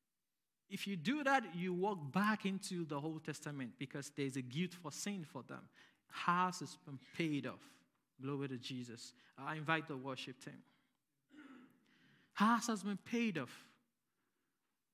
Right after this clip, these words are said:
I, I, I, I don't I'm conscious of what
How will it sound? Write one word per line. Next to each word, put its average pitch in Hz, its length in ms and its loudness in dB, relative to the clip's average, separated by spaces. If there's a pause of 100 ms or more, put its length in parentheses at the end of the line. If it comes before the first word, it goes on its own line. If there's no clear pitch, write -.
(200)
I, 170 100 4 (100)
I, 170 160 4 (180)
I, 165 260 0 (160)
I 180 220 2
don't 185 440 0 (1800)
I'm 180 200 -4
conscious - 840 -4 (140)
of 151 140 -8
what 170 200 0